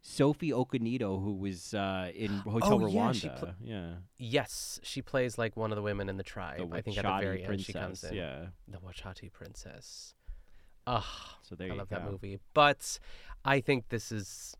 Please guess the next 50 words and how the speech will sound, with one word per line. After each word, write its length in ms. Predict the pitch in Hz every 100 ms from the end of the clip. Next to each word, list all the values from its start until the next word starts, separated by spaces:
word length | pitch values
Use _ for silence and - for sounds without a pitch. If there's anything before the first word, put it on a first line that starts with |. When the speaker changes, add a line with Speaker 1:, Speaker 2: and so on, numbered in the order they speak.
| - - -
Speaker 2:
an 120 | 107
oversight 560 | 107 95 92 101 90 90 - -
to 420 | - - 95 92 90 - - - - -
Speaker 1:
Yeah, 240 | 135 87 - - -
but 80 | 180
I 80 | 190
Speaker 2:
the 20 | 202
Speaker 1:
agree. 200 | 160 131
Speaker 2:
nth 180 | 131 -
degree 360 | 104 82 - 98
Speaker 1:
I, 160 | 143
Speaker 2:
here. 80 | 156
Speaker 1:
well, 120 | 165 214
you 120 | 220
know 80 | 254
what, 140 | 220
what 140 | 185
we 100 | 175
should 380 | 151 - 262 302
do, 480 | - 90 82 87 131 _ _
what 160 | 131 135
we 100 | 135
should 340 | 127 233 294 -
do, 420 | 82 65 71 110 _ _ _ -
you 80 | 123
know 80 |
what 40 | 113
we 40 |
should 180 | 98 123
do 240 | 180 156 80
is 140 | 90
we 120 | 104
should 220 | 101 110
look 520 | 123 165 92 87 - - - - -
at 140 | 107
the 120 | - 120
Oscars 640 | 117 135 - 113 101 95
in 100 | 101
nineteen 280 | 95 107 143
ninety-six 720 | 147 185 196 95 90 _ - -
or 80 | 120
the 80 |
Golden 300 | 123 214 214
Globes. 320 | 151 95 85 - -
This 180 | - 381
wouldn't 280 | 302 202 135
win 200 | 127 117
an 80 | 107
Oscar. 440 | 98 87 - - - - 151
Like, 140 | 156